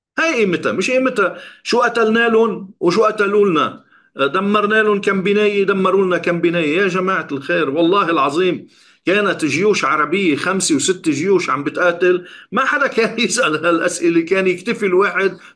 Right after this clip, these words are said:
إنه: "خي ما تنهزموا ونحن قبلانين". يعني كمان خلينا نكون شوي، يعني، آه، إنه هالتطلب المبالغ به مرات بحس فيه الواحد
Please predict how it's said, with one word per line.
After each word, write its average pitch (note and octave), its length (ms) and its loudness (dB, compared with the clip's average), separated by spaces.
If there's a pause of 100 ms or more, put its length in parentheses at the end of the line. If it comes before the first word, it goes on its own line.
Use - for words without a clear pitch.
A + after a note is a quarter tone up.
إنه: G3+ 180 2
"خي A3+ 180 2
ما B3 140 0
تنهزموا A3 500 0
ونحن F#3+ 240 0
قبلانين". D#3 680 -2 (480)
يعني C3 320 0
كمان A3+ 400 0
خلينا G#3+ 440 0
نكون F#3+ 320 0
شوي، F#3+ 520 0 (340)
يعني، C3+ 520 0
آه، A#2 800 -2
إنه B2+ 460 0 (320)
هالتطلب C#3+ 1000 0
المبالغ E3 600 2
به C#3+ 360 0
مرات F#3 440 0
بحس A3+ 300 -4
فيه A3 180 -4
الواحد E3+ 680 0